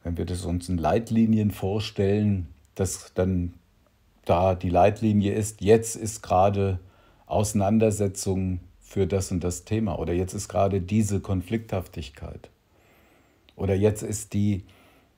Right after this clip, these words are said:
die Expansion, wenn wir so ein anderes Stichwort suchen, also als alles expandiert sich, alles wird weiter,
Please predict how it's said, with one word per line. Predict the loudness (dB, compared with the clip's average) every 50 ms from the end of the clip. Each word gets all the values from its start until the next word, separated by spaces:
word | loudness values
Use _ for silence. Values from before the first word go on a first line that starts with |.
| _
die | -2 -2
Expansion, | -2 -2 -4 -4 0 2 4 4 4 4 4 4 4 4 4 2 0 0 -2
wenn | -2 -2 -2
wir | -2 -4
so | -4 -4 -4
ein | -4 -4 -6 -8 -14 -10
anderes | -6 -4 -4 -2 -2 -4 -4
Stichwort | -4 -6 -6 -8 -4 -2 0 0 0 0 -4 -10
suchen, | -10 -6 -2 0 0 0 -2 -2 -6 -6 -6
also | -8 -8 -6 -6 -4
als | -4 -4 -6 -6 -8 -6
alles | -4 -2 0 0 0 0
expandiert | -2 -4 -4 -6 -4 -2 -2 -2 0 2 4 4 4 4 2
sich, | -4 -8 -8 -8 -10 -12 -10 -8
alles | -6 -6 -6 -6 -6 -10 -8 -4
wird | -2 -2 -2 -4 -8 -4 -2
weiter, | 0 2 4 2 2 2 0 -4 -6 -6 -8